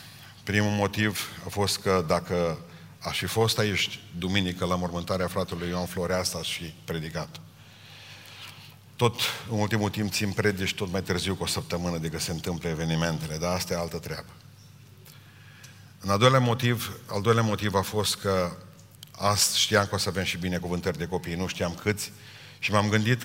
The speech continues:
că ce legătură ar putea să fie între un bătrân, un om al bisericii și un tânăr care vine în brațe la binecuvântare, ce aș putea să le spun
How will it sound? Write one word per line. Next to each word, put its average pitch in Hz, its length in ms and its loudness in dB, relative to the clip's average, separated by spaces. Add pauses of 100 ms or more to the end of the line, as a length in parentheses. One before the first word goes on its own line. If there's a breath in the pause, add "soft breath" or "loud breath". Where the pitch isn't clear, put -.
că 98 340 6 (920 loud breath)
ce - 220 6
legătură 113 380 4
ar 104 80 6
putea 101 240 2
să 104 140 0
fie 101 180 2
între 95 200 0
un 92 120 0
bătrân, 110 480 2 (680 loud breath)
un 92 200 -2
om 120 120 8
al 113 120 6
bisericii 104 800 2 (880 loud breath)
și - 160 -4
un 98 200 0 (240)
tânăr 113 300 6
care 101 200 4
vine 107 200 4
în 101 100 2
brațe 95 340 4
la 80 80 -2
binecuvântare, 87 720 -2
ce - 140 2
aș 104 120 0
putea 101 300 -2
să - 200 -4 (260)
le 87 120 -4
spun 104 360 -4